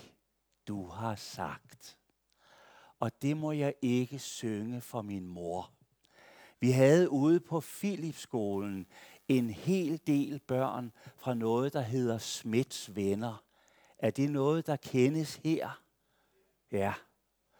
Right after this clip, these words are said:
Og, øh, der lærer man jo om frelsens syv trin, øh, hvad man skal gøre for at nå op på det øverste trin og så videre.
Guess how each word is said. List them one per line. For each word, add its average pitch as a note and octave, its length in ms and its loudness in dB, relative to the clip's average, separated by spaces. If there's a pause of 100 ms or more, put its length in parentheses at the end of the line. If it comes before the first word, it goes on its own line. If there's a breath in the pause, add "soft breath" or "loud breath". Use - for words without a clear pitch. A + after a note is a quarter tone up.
(640 soft breath)
Og, B2 520 4
øh, A#2+ 360 4 (340 soft breath)
der E3 420 8 (160)
lærer C3 540 8
man C#3 260 2
jo B2 200 0
om B2 260 4
frelsens C3+ 760 4
syv D3+ 520 -6
trin, D3 640 2
øh, B2+ 380 4
hvad B2 240 6
man D3 260 2
skal C3 300 0
gøre C3+ 540 6
for B2 380 2 (340 loud breath)
at A#2 120 6
nå A#2 140 6
op C3+ 380 4
på C3+ 180 0
det B2 260 2
øverste D3+ 680 2
trin C#3+ 640 2
og A#2+ 140 -2
så B2 160 -2
videre. G#2+ 640 -2